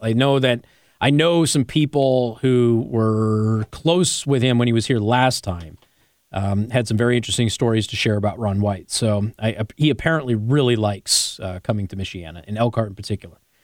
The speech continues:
Remember there was a whole cigar controversy last time because Elkhart had just passed the smoking ban, and of course he smokes on stage. And then they thought about doing the exception just for him.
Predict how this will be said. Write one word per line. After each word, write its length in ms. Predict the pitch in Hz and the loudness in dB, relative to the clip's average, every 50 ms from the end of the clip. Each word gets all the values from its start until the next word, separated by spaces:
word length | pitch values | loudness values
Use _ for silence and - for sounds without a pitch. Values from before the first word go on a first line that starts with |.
| _ _ _ _ | _ _ _ _
Remember 180 | - 196 202 226 | 0 2 4 4
there 60 | 208 | 4
was 100 | 185 151 | 4 4
a 60 | 151 | 2
whole 160 | 123 143 156 139 | 2 2 0 0
cigar 420 | - - 135 120 123 120 123 127 | 0 0 0 2 2 2 2 2
controversy 640 | - - 139 135 127 - 127 135 131 123 - - 131 | 0 0 0 0 0 0 0 0 2 2 2 2 2
last 340 | 127 131 131 131 127 - - | 4 4 4 2 2 0 0
time 300 | 139 131 131 127 131 123 | 0 2 2 2 2 2
because 420 | 117 - 117 113 113 113 107 107 - | 2 0 0 2 2 2 0 0 0
Elkhart 300 | 135 139 131 - 127 117 | -2 0 0 0 0 0
had 80 | 113 | 0
just 180 | 107 120 113 - | 0 -2 -2 -2
passed 280 | - 123 113 113 - - | -2 0 0 0 -2 0
the 40 | - | -2
smoking 420 | - - 131 127 117 - 131 127 | 0 2 2 0 2 0 0 2
ban, 400 | 117 120 120 120 120 120 120 120 - - - _ _ _ - | 2 2 2 4 4 2 2 0 -4 -8 -18 _ _ _ 0
and 120 | 113 120 | 0 0
of 60 | 117 | 2
course 200 | - 120 107 - | 2 0 0 2
he 80 | - 120 | 0 0
smokes 300 | - - 123 120 107 - | 0 0 0 0 0 0
on 120 | 120 110 | 0 0
stage. 460 | 107 - 117 117 117 120 120 - - _ _ _ _ _ _ _ _ _ | 0 2 2 2 2 0 -2 -6 -12 _ _ _ _ _ _ _ _ _
And 300 | - 117 113 117 113 117 | 0 2 4 4 4 4
then 80 | 123 | 2
they 160 | 123 117 117 113 | 4 2 2 2
thought 220 | - 127 120 117 | 2 2 2 2
about 280 | 113 120 117 113 113 104 | 2 2 2 2 0 0
doing 220 | 127 123 120 117 | 0 2 2 2
the 80 | 110 107 | 2 0
exception 460 | 104 - - 143 123 117 - 139 123 | 0 0 0 0 0 0 0 0 0
just 180 | 110 120 117 | 0 0 -2
for 140 | - - 123 | 0 -2 0
him. 340 | 107 117 117 113 113 117 120 | 0 2 2 2 2 0 -2